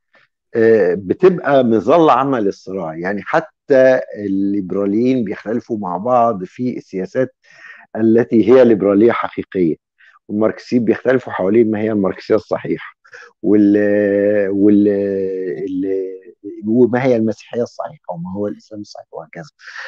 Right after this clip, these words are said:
فهي، هي، هي مظلة ب-،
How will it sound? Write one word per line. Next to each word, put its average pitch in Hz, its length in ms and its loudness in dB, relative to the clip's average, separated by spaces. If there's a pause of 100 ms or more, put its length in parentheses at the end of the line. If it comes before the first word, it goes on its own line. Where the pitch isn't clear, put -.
(120)
فهي، 127 680 4 (140)
هي، 117 440 4 (140)
هي 110 300 4 (100)
مظلة 110 460 2 (560)
ب-، 101 320 -12